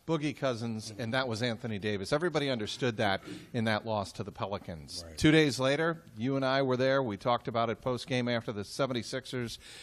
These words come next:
Speaker 1: really dominated, I thought, the, the Celtics, uh, for a good part of that game. Obviously, they were up twenty-one points. The seventy-sixers didn't quite accomplish what they normally do, and that's
Speaker 3: Mm-hmm.
Speaker 1: blow a, a big lead to the Celtics.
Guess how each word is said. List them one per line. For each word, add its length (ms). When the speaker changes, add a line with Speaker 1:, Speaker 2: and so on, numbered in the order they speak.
Speaker 1:
really 400
dominated, 540
I 140
thought, 260
the, 220
the 100
Celtics, 720
uh, 180
for 300
a 60
good 280
part 340
of 120
that 200
game. 220
Obviously, 460
they 160
were 100
up 120
twenty-one 480
points. 420
The 80
seventy-sixers 880
didn't 280
quite 500
accomplish 500
what 140
they 100
normally 400
do, 160
and 100
that's 160
Speaker 3:
Mm-hmm. 60
Speaker 1:
blow 480
a, 60
a 40
big 240
lead 280
to 80
the 80
Celtics. 520